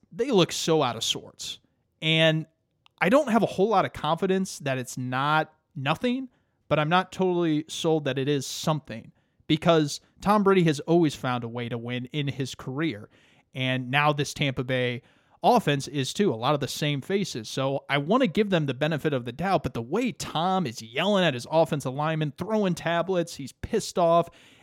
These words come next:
it makes you think they're so far away from being a great unit. And meanwhile, you got the offense that is playing out of their, or, uh, the defense, rather,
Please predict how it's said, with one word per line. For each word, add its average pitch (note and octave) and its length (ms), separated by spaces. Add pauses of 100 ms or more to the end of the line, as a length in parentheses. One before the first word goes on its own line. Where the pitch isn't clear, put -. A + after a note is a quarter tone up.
(160)
it D#3+ 100
makes A#3 260
you C#3 80
think F#3+ 280
they're A#2 120
so D#3+ 600
far C#3+ 340
away A#2+ 480 (580)
from C3 140
being C#3+ 440
a B2+ 140
great C3+ 360
unit. E3 400 (360)
And C#3 160
meanwhile, D#3+ 480
you C#3+ 140
got F3 180
the B2+ 120
offense D3+ 680 (300)
that D3 120
is C#3 80
playing E3 280
out E3+ 180
of D3 60
their, B2+ 280
or, B2 160
uh, A2+ 140
the C3 140
defense, D#3+ 420
rather, C3 380